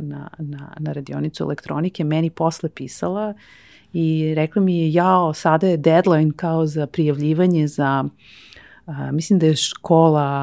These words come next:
a, za, za učenje veštačke inteligencije i mašinskog učenja, malo duža je škola i malo je ozbiljnije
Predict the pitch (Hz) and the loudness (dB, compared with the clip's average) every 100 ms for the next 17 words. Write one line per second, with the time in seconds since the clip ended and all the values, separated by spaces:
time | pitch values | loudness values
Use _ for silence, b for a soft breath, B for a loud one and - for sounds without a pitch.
0 | 135 - 151 147 147 - 131 135 - 165 | -6 -8 -8 -6 -6 -8 -8 -8 -10 -8
1 | 160 147 151 165 160 143 143 143 143 - | -4 -4 -4 -4 -2 -2 -4 -8 -10 -10
2 | - 147 139 151 147 143 139 139 165 139 | -8 -4 -4 -4 -4 -6 -6 -6 -6 -4
3 | 139 139 - 156 - - - 165 175 175 | -6 -6 -6 -8 -10 -10 -6 -6 -4 -4
4 | 170 b b b b 170 175 151 185 170 | -8 b b b b 4 6 6 4 4
5 | 147 - - 139 156 170 160 147 156 151 | 0 -2 -4 -2 0 0 0 0 0 2
6 | 143 - _ 175 151 160 165 170 143 127 | -2 -6 _ -2 0 2 2 2 0 -2